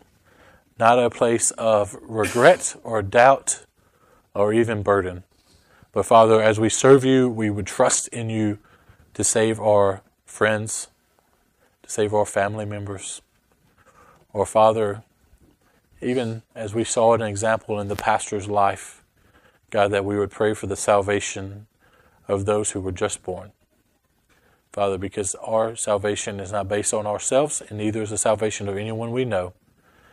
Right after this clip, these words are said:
but, Father, purely on the work of Christ in their life. So for those that have burdened us down, those who we love, that we just cry out to you to save, Father,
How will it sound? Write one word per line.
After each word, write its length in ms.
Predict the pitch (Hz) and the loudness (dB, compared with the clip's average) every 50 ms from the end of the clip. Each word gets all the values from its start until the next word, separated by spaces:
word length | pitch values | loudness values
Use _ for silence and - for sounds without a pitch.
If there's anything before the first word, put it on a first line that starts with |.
| _ _ _ | _ _ _
but, 140 | - 98 92 | -10 -10 -4
Father, 460 | 95 101 101 98 98 101 95 90 95 - _ _ _ _ _ _ _ _ _ _ _ _ | 0 2 2 2 0 -2 -6 -8 -10 -16 _ _ _ _ _ _ _ _ _ _ _ _
purely 440 | - - 123 123 117 110 104 101 95 | -2 4 6 6 6 6 4 2 2
on 300 | 92 95 92 90 90 92 | 2 2 0 0 -4 -6
the 80 | 95 | -6
work 280 | 92 95 98 104 - - | -2 0 -2 -2 -2 -6
of 140 | 101 - _ | -12 -12 _
Christ 340 | - 101 95 98 - - | -2 -2 -2 -2 -4 -8
in 100 | - 92 | -10 -10
their 140 | 92 92 95 | -10 -12 -12
life. 380 | 95 90 90 92 - - - _ _ _ _ _ _ _ _ _ _ _ _ _ _ _ _ _ _ _ _ _ _ _ _ _ _ _ | -10 -10 -10 -10 -12 -16 -20 _ _ _ _ _ _ _ _ _ _ _ _ _ _ _ _ _ _ _ _ _ _ _ _ _ _ _
So 160 | - - 104 | -10 -10 -8
for 140 | - - 107 | -6 -4 -2
those 300 | 98 107 110 117 117 104 | 2 2 2 2 2 2
that 100 | 110 101 | 0 0
have 240 | - 107 95 90 98 | 0 -2 -4 -2 -2
burdened 420 | 107 107 110 113 113 110 101 98 | 0 0 0 0 0 -2 -4 -2
us 260 | 101 95 87 - - - | -4 -4 -4 -6 -10 -10
down, 520 | - - 98 98 101 98 95 95 101 104 _ _ _ _ _ _ _ _ _ _ _ _ _ | -8 -10 -8 -8 -6 -8 -10 -10 -14 -20 _ _ _ _ _ _ _ _ _ _ _ _ _
those 320 | 113 117 120 127 123 - - | 0 4 4 4 4 2 0
who 120 | 131 113 | -2 0
we 100 | 107 107 | 0 0
love, 420 | 101 104 107 110 113 113 113 107 101 | 2 4 6 8 10 10 8 6 6
that 140 | 110 104 101 | 2 -2 0
we 200 | 107 107 104 110 | 0 -2 -4 -4
just 340 | - - 113 - - - _ _ _ _ _ _ | -8 -10 -10 -10 -10 -14 _ _ _ _ _ _
cry 400 | - - - 123 117 123 127 123 | -14 -2 2 4 6 6 6 4
out 340 | 110 107 113 113 104 - - | 4 4 4 4 2 -2 -8
to 120 | - 120 | -8 -8
you 500 | 107 101 101 117 123 117 113 104 101 - _ _ _ _ - | -6 -6 -4 -2 0 0 0 -2 -4 -8 _ _ _ _ -12
to 80 | - 101 | -10 -4
save, 640 | - - - - 104 107 123 151 170 - - _ _ _ _ _ _ _ _ _ _ _ _ _ _ _ _ _ _ _ _ _ _ _ _ _ _ _ _ _ _ _ _ _ _ _ | -2 -2 2 2 4 4 4 2 2 -2 -8 _ _ _ _ _ _ _ _ _ _ _ _ _ _ _ _ _ _ _ _ _ _ _ _ _ _ _ _ _ _ _ _ _ _ _
Father, 480 | _ - 117 110 104 104 101 95 95 | _ -2 -2 -2 0 0 -2 -4 -4